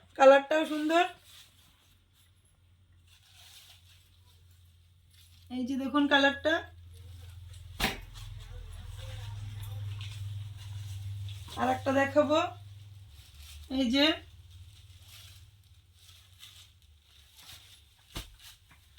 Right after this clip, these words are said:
এগুলো মাত্র চারশো টাকা করে। এই, আর প্রথমে যে দুটো দেখিয়েছি ব্লাউজ পিস সমেত, ও দুটো একটু বেশি দাম।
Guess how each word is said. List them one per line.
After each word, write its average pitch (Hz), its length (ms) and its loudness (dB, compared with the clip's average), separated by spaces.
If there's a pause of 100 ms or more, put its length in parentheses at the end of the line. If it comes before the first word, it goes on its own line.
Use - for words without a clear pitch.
এগুলো 269 360 2
মাত্র 277 320 6 (200)
চারশো 294 300 2
টাকা 294 240 6
করে। 302 260 4 (140)
এই, 330 100 6 (1200)
আর 240 140 -4
প্রথমে 285 380 10
যে 330 120 4
দুটো 320 240 2
দেখিয়েছি 320 400 4 (100)
ব্লাউজ 294 380 8
পিস 320 240 2
সমেত, 349 320 6 (480)
ও 269 100 0
দুটো 262 180 0
একটু 311 240 0
বেশি 302 280 0
দাম। 359 220 10